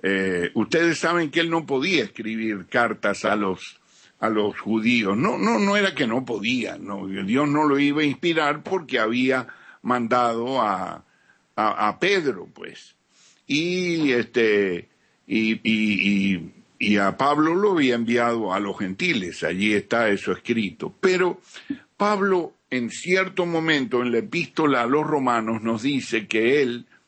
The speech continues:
él mismo, se atreve a decir esto y su conciencia le da testimonio en el Espíritu Santo,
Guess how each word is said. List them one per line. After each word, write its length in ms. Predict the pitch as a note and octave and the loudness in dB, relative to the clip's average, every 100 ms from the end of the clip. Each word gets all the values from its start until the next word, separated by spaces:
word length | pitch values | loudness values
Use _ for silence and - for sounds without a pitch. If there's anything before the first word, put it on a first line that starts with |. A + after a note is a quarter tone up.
| - | -2
él 180 | G3 F#3+ | 0 2
mismo, 540 | F3+ D3 A#2 A#2+ C#3 _ _ _ _ _ _ _ _ _ | -2 -2 -6 -8 -8 _ _ _ _ _ _ _ _ _
se 280 | - - A2 | -14 -4 -4
atreve 600 | G#2 - F3 F3+ D3 C3 | -4 0 2 2 2 0
a 80 | A2 | -2
decir 400 | G2+ - C3 A#2+ | -6 -4 -2 0
esto 500 | G#2+ - B2+ A#2+ - | -2 -4 -6 -6 -4
y 280 | B2 A2+ A2+ | -4 -2 -4
su 260 | - D3 D#3+ | 0 0 2
conciencia 800 | C#3 A2 - C#3+ D3+ C#3 C3 B2 | 0 0 2 2 2 0 0 2
le 160 | G#2 | 2
da 240 | G2 B2 A#2+ | 2 0 0
testimonio 720 | A#2 - E2+ F2+ C#3 C3+ A2+ | -8 -6 -6 -2 0 2 0
en 100 | G2+ | 0
el 120 | G2+ | -2
Espíritu 600 | F#2 - D3 C3+ G2+ C#3+ | -2 0 2 2 -2 -4
Santo, 640 | D3+ G#2 G#2 F2+ E2+ G2+ | -2 0 0 -2 -6 -10